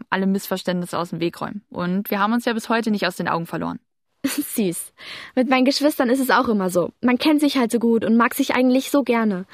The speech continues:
Speaker 2: Und dann ist man immer doppelt und dreifach verletzt, wenn man sich nicht eins ist. Meistens ist es nach ein paar Minuten wieder vergessen.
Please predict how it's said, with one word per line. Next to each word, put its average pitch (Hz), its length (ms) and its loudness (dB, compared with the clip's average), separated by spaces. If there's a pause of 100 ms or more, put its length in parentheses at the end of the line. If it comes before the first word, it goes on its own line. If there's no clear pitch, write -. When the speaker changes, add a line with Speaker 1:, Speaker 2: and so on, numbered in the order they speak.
(360)
Speaker 2:
Und 240 260 2
dann 277 120 6
ist 311 120 0
man 311 120 4
immer 277 160 4
doppelt 294 320 2
und 240 140 0
dreifach 262 300 0
verletzt, 214 400 -2
wenn 220 80 2
man 220 120 2
sich 233 160 -2
nicht 240 160 0
eins 220 240 2
ist. - 260 -6 (480)
Meistens 226 380 0
ist - 140 -4
es 214 120 -6
nach 214 140 0
ein 214 80 0
paar 208 160 2
Minuten 214 380 2
wieder 202 160 0
vergessen. 190 480 -4